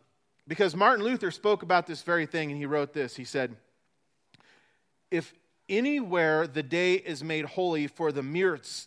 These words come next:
mere day's sake, if anywhere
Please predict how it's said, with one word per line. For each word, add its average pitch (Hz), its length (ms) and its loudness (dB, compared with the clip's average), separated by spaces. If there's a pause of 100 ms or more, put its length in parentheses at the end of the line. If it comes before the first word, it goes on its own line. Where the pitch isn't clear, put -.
(120)
mere 165 400 0 (300)
day's 208 320 4
sake, 143 480 -2 (380)
if - 280 2
anywhere 226 760 2